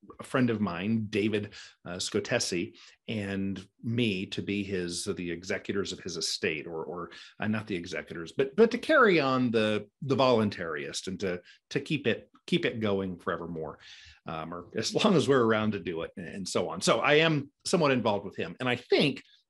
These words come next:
that bias, my love for the man, might have made me, uh, stretch what voluntarism really is.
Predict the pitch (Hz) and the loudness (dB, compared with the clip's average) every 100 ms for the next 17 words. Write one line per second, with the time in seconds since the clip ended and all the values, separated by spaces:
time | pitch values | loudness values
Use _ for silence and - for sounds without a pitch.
0 | - 113 180 - 127 98 101 117 190 90 | -10 -2 0 0 -4 -6 0 0 2 0
1 | 80 - - - - - 113 107 113 104 | 0 0 0 -4 -12 -6 -2 0 2 2
2 | 104 95 _ - 110 110 151 110 113 98 | -2 -4 _ -14 -2 4 4 2 -2 -2
3 | 95 98 98 98 - - - _ - 123 | -2 -4 -4 -6 -10 -20 -20 _ -4 0
4 | 123 156 143 - 113 110 117 113 95 95 | 2 4 4 4 4 4 2 0 -2 -4
5 | 117 - _ _ _ _ _ _ _ _ | -8 -12 _ _ _ _ _ _ _ _
6 | _ - - - - - - - - 180 | _ -10 -8 -6 -6 -4 -2 -2 2 0
7 | - - - 285 120 113 127 120 117 107 | 0 -8 -8 -4 2 2 4 4 4 4
8 | 117 107 101 104 98 - - 117 110 98 | 2 2 2 0 -6 -8 -6 0 2 2
9 | 95 98 87 60 | 0 0 0 -2